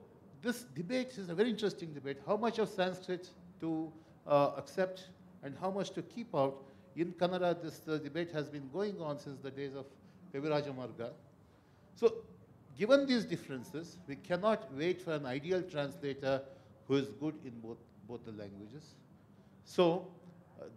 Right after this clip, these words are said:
though we speak of the death of the author in the present day theory, we still believe in the survival of the individual translator. So today, let's declare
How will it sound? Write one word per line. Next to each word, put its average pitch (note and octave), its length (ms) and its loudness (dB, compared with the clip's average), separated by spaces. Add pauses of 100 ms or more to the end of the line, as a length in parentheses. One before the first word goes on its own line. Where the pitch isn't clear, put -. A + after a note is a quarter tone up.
(100)
though G3 520 12 (180)
we D3 120 0 (340)
speak G3 320 -8
of F3 180 -2
the D#3 160 4 (160)
death D#3 260 2
of E3 160 2
the C#3+ 120 -2
author B2+ 420 -2 (180)
in A2+ 280 -14
the G#2+ 60 -16
present A#2+ 360 -10
day B2 80 -8
theory, A2+ 560 -8 (560)
we D3 80 -6
still G3 300 -6
believe D3 340 0
in D3+ 180 -6 (760)
the A#2+ 80 -8
survival B2+ 600 -6
of A#2 140 -6
the F3 160 -4 (460)
individual C#3 540 0 (100)
translator. F#2+ 440 -12 (680)
So D#3 160 4
today, E3+ 520 4 (220)
let's C3+ 200 2
declare C#3 600 4